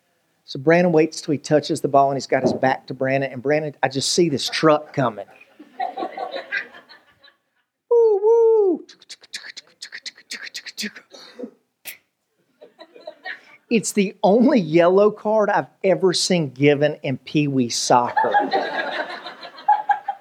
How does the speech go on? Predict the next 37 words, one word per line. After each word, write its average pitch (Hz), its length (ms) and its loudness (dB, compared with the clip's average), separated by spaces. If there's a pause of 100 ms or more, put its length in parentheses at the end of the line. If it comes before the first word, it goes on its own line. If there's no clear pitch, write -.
(580)
So - 260 2
I 135 80 4
called 240 340 4
him 202 140 4
over, 196 260 4
and 165 80 2
I, 135 60 0 (180)
I 131 40 0
brought 185 260 2
him 180 60 2
in 170 60 -2
my 170 120 -4
ear, 165 140 0
and 147 80 -10
I 131 40 -12
said, - 220 -2 (360)
"You 196 500 0 (100)
act - 240 -6
like 143 180 -6
I 156 120 -6
am 123 140 -8
chewing 196 380 0
you 175 180 4
out 151 220 2
right 143 280 0
now, 120 320 -10 (240)
and 135 200 0
you 208 120 6
go 202 160 4
back 156 320 0
in 131 120 0
that 131 160 -6
game. 123 340 -6
I've 151 200 -4
never 160 280 2
been 143 180 -2
more 127 160 -14